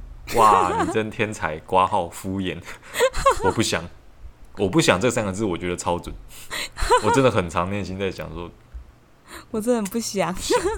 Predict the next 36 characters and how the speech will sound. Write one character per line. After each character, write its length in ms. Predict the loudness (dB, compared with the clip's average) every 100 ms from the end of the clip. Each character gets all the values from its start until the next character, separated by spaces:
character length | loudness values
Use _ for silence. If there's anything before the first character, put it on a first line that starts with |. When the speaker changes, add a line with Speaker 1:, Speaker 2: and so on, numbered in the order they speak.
| -6 -12
Speaker 1:
真 100 | -14
的 100 | -14
不 120 | -12
想， 220 | -12 -12 -14
但 100 | -12
是， 140 | -12 -14 -18 -20 -20 -20 -12
唉， 320 | -10 -10 -14 -20
但 100 | -18
是 120 | -10
又 60 | -8
要 80 | -8
做。 200 | -10 -16 -18 -20 -20 -20 -16
对， 200 | -12 -12 -12 -20 -20 -20 -12
就 180 | -6 -6 -8 -20 -20 -14
比 80 | -6
如 20 |
说 220 | 2 2 4
上 200 | 0 0
集 100 | -4
有 100 | -4
讲 180 | -6 -6
过 180 | -4 -4
那 80 | -4
个 60 |
唱 260 | -6 -6 -8
歌， 180 | -10 -10
那 140 | -6 0
时 80 |
候 80 | 0
我 100 | 0
其 160 | -4 -8
实 60 |
心 120 | -8 -8
里 40 |
面 120 | -8
是， 160 | -10